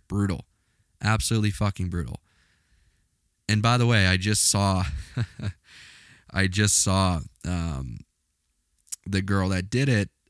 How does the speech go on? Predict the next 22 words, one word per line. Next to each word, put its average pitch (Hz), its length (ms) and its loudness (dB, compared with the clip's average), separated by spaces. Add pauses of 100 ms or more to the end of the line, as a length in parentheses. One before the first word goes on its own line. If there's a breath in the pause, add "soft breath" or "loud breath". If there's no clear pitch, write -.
(140)
<sighs> - 340 -8
I 101 80 -4
think 107 260 -4
two 113 160 -2
weeks 113 240 -2
ago. 135 280 -4 (1080)
I 101 80 2
haven't 104 200 0
seen 107 180 2
her 101 60 2
since 101 260 0
it 90 60 -2
happened, 92 360 -2
since 90 200 -4
I 87 80 -2
walked 85 300 -4
out 87 120 -2
of 87 80 -4
her 90 60 -2
house 92 260 -2
in 90 80 -10
January. 82 560 -6